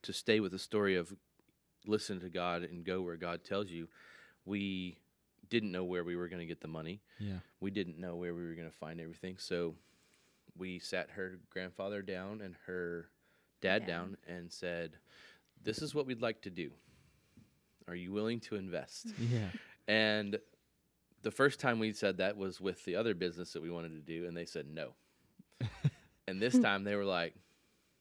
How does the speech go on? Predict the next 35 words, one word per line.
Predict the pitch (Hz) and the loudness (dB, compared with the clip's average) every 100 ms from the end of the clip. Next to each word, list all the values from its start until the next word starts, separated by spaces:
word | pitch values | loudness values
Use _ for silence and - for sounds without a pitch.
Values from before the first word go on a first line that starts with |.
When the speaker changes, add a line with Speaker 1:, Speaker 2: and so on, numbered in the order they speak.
| _ _ _ _ _ _ _ - | _ _ _ _ _ _ _ -8
Speaker 1:
"All | 180 | -2
right. | 196 196 - _ _ - - - | -2 -2 -6 _ _ -16 -14 -4
That | 170 180 | 0 4
sounds | 208 190 | 6 6
like, | 175 156 143 | 8 8 8
I | |
think, | 139 170 - 185 | 6 2 2 0
I | 151 | 2
think | - 202 | 6 6
that's | 202 | 8
something | 202 190 190 | 6 8 8
you | 190 | 12
guys | 185 175 | 10 12
could | - 170 | 8 8
do. | 151 165 | 8 8
Speaker 2:
Okay, | 160 | 10
Speaker 1:
We, | 165 | 8
we | 160 | 12
Speaker 2:
yeah. | 180 | 12
Speaker 1:
would | 175 151 | 12 12
love | 175 170 | 10 10
to." | 101 80 147 | 2 4 4
Speaker 2:
Yeah. | 170 87 - - - | 2 2 -4 -14 2
Speaker 1:
And | 107 104 98 98 95 - _ _ _ - | 6 8 8 6 2 -4 _ _ _ 0
they | 110 107 | 4 6
said | 117 107 | 6 6
yes. | 101 120 139 - - _ _ _ _ | 8 8 6 -8 -12 _ _ _ _
The | 101 | -2
money | 104 113 131 127 | 2 4 4 6
hit | 139 127 | 6 8
our | 113 | 8
account | 107 - 110 107 - | 6 4 4 4 0
on | 98 98 95 95 - | 0 2 2 0 -2
a | 90 | 0
Wednesday. | 98 110 117 139 147 | 2 0 2 2 0